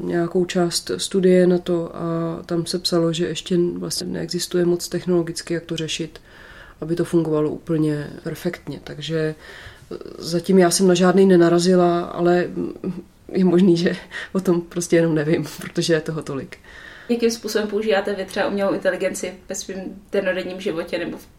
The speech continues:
Speaker 2: profesi?
Speaker 1: Já používám hodně chat G P T, například při psaní nějakých, eh, textů, tak si tam napíšu prompt, aby mi něco napsal a pak si to upravuju podle svýho hodně. Eh, potom, eh, používám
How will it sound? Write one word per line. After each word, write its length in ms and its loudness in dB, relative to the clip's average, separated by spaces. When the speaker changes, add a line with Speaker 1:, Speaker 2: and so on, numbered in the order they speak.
Speaker 2:
profesi? 460 -8
Speaker 1:
Já 60 2
používám 380 4
hodně 280 0
chat 100 -2
G 140 -4
P 120 -6
T, 240 -2
například 420 -4
při 180 -6
psaní 640 4
nějakých, 600 -4
eh, 300 -6
textů, 520 -4
tak 300 -10
si 360 -12
tam 300 -2
napíšu 320 0
prompt, 300 2
aby 200 2
mi 240 6
něco 460 0
napsal 500 0
a 60 -6
pak 300 -8
si 180 -6
to 120 2
upravuju 420 0
podle 260 0
svýho 420 -2
hodně. 500 0
Eh, 100 -2
potom, 500 4
eh, 480 -8
používám 920 2